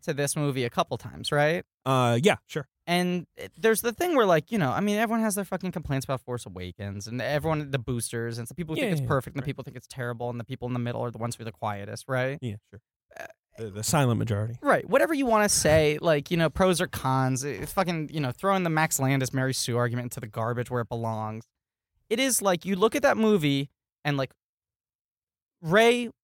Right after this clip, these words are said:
Speaker 1: wants to find her parents.
Speaker 2: Sure, it's a very simple, very, very simple thing to everyone can grasp onto.
Speaker 1: Finn wants to become a hero
Speaker 2: Yeah,
Speaker 1: and
Speaker 2: yeah,
Speaker 1: wants
Speaker 2: yeah.
Speaker 1: everyone to think that he's a hero.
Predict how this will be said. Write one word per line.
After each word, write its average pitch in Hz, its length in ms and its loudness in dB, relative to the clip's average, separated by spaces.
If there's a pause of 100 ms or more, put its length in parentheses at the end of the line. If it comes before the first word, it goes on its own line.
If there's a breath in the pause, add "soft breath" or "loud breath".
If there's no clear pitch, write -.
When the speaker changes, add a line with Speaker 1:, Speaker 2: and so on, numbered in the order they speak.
Speaker 1:
wants 175 580 2
to 160 80 -4
find 147 400 2
her 151 100 -4
parents. 120 400 0
Speaker 2:
Sure, 156 140 6
it's 131 160 2
a - 20 4
very 175 220 8
simple, 131 580 4
very, 127 300 6
very 113 220 4
simple 110 280 -2
thing 107 260 -2
to - 140 -10
everyone 113 300 -4
can 101 80 -14
grasp - 320 -10
onto. 123 240 -14 (160)
Speaker 1:
Finn 208 280 4
wants 180 280 6
to 175 80 0
become 143 300 2
a - 20 4
hero 117 300 0
Speaker 2:
Yeah, - 80 0
Speaker 1:
and 156 80 2
Speaker 2:
yeah, 156 60 6
Speaker 1:
wants 156 200 4
Speaker 2:
yeah. - 80 2
Speaker 1:
everyone 147 260 6
to 139 80 2
think 131 220 0
that 127 120 -2
he's 123 180 0
a 120 40 -2
hero. 95 260 -2